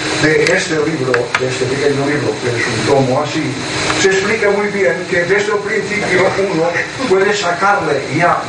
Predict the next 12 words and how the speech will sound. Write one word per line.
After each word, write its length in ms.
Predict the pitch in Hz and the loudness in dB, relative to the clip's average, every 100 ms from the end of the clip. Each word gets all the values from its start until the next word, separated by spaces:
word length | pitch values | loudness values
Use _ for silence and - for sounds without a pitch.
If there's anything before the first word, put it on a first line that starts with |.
| 139 | -2
mucha 400 | 170 202 - 160 139 - - 190 | -2 0 0 0 0 -4 0 2
enseñanza 720 | 202 - 175 170 185 156 - 139 - - - 160 170 | 2 2 -2 0 -2 0 0 0 -2 -6 -4 0 2
que 240 | 175 180 175 175 | 2 2 2 0
le 80 | 175 | 0
van 240 | 160 156 156 | 0 -2 -4
equipando. 600 | 151 156 139 135 113 107 101 - - - - - - | -4 -2 0 2 0 -2 -4 -4 -2 -2 -2 -2 0
De 100 | 190 | 4
manera 420 | 196 202 202 214 | 4 4 2 0
que, 360 | 202 190 - - - - 151 151 | 0 0 0 -2 -8 -10 -6 0
eh, 680 | 156 160 156 147 143 135 127 127 - 190 - - 104 - 131 | 2 4 4 4 4 2 0 -4 -6 -6 -4 -4 -2 2 2
aquí, 320 | 131 202 190 190 | 2 2 0 0
pues, 300 | 175 190 | 0 0